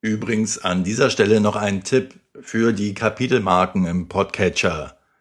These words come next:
Um sicherzugehen, die Kapitelmarken nicht nur auf der Homepage, sondern eben auch in eurem Podcatcher anwendungsbezogen nutzen zu können, empfehle ich euch die App Overcast.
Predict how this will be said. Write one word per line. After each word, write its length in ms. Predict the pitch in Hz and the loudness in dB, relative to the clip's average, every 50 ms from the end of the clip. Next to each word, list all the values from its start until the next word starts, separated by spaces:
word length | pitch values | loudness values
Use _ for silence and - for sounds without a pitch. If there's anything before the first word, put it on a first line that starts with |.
| _ _ _ _ _ _ _ _ _ _ _ _ _ _ | _ _ _ _ _ _ _ _ _ _ _ _ _ _
Um 440 | - 110 113 120 120 120 123 110 - | -2 0 2 2 2 0 0 -2 -6
sicherzugehen, 800 | - 107 139 151 135 160 147 - - 131 110 113 117 123 120 117 113 | -4 0 0 2 4 4 4 4 2 2 2 4 4 4 2 2 0
die 120 | 107 117 | 0 0
Kapitelmarken 880 | - 120 113 120 131 127 123 110 117 117 117 113 - 120 117 110 110 113 | 0 0 -2 0 0 0 0 2 2 2 2 2 0 -2 -2 -2 0 0
nicht 200 | 127 117 - - | -2 -2 -2 0
nur 120 | 120 113 | 2 2
auf 100 | 104 101 | 2 2
der 220 | - 117 98 85 95 | 2 0 0 2 2
Homepage, 460 | 113 135 143 123 - 113 107 107 92 | 2 2 2 0 2 2 2 2 2
sondern 460 | - - 95 107 120 131 127 120 - | 0 -2 0 0 2 2 0 0 0
eben 200 | - 110 110 - | -2 -2 -2 0
auch 300 | 71 82 101 107 110 - | 2 4 4 4 4 2
in 180 | 82 113 113 110 | -2 -2 -2 0
eurem 640 | 82 104 107 101 98 98 98 95 95 92 87 82 | 2 2 4 4 2 2 0 -2 -2 -2 -4 -2
Podcatcher 960 | - 117 135 131 - - 123 120 113 - - 117 107 101 98 95 87 65 - - | -2 0 0 -2 -2 -2 0 0 0 0 2 2 4 4 4 4 2 0 0 0
anwendungsbezogen 880 | 110 123 123 120 117 110 113 107 104 - - 92 - 117 110 107 113 | 0 2 2 2 2 2 0 -2 -4 -6 -8 -6 -4 -2 -2 0 0
nutzen 340 | 120 131 135 - - 156 123 | 0 -2 -2 -2 -2 -4 -2
zu 140 | - 117 92 | -2 -2 0
können, 340 | - 117 113 123 127 127 110 | 2 2 2 2 0 -2 -2
empfehle 540 | 101 107 110 104 - - 107 113 117 120 | 0 -2 -2 -2 -2 0 0 2 2 2
ich 160 | 113 107 - - | 0 -2 -4 -4
euch 320 | - 92 107 113 104 - | -2 -2 -2 -2 -2 -4
die 120 | 113 104 | -2 0
App 240 | 80 87 104 - - | 0 0 0 0 0
Overcast. 960 | - 107 127 131 131 113 - - 85 80 80 78 76 73 - - - - - | 2 2 4 6 4 4 2 2 -2 -4 -2 -2 -4 -4 -6 -6 -8 -10 -18